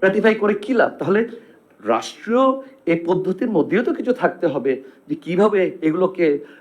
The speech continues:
মনিটর করা যায়, অনুবীক্ষণ, পরিবীক্ষণ ইত্যাদি করা যায়, এটার একটা জিনিস, আহ, থাকতে হবে। তো আমি একটু করে অতীতে যাচ্ছি। বাহাত্তরের আগে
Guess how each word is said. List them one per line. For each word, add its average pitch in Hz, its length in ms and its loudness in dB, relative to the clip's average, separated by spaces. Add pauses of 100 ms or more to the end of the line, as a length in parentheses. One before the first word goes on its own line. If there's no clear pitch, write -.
মনিটর 190 440 4
করা 156 240 2
যায়, 143 200 4
অনুবীক্ষণ, 151 540 0
পরিবীক্ষণ 147 520 0
ইত্যাদি 175 260 0
করা 147 240 4
যায়, 165 220 -2 (360)
এটার 214 240 4
একটা 165 200 0
জিনিস, 143 320 -4 (120)
আহ, 131 80 2
থাকতে - 360 -2
হবে। 107 220 -2 (400)
তো 160 80 4
আমি 208 140 6
একটু 233 240 0
করে 214 420 0 (120)
অতীতে 208 400 0
যাচ্ছি। 123 440 -4 (520)
বাহাত্তরের 202 680 2
আগে 139 280 2